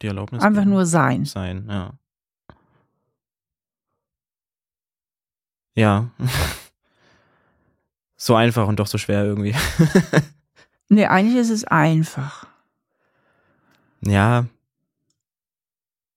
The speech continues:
Speaker 2: Und zu vertrauen, dass die Parkbank dich trägt, dass die Sonne scheint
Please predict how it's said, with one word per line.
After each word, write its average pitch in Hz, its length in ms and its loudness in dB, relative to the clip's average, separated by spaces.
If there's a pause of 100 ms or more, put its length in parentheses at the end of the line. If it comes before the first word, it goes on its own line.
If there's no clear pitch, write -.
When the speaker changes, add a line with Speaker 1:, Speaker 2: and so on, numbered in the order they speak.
(640)
Speaker 2:
Und 185 160 2
zu 190 140 -2
vertrauen, 180 720 0 (2000)
dass 165 220 -6
die - 100 -10
Parkbank 160 680 -4
dich - 200 -20
trägt, - 600 -4 (100)
dass - 200 -12
die 190 100 -12
Sonne 160 300 -2
scheint 175 500 -2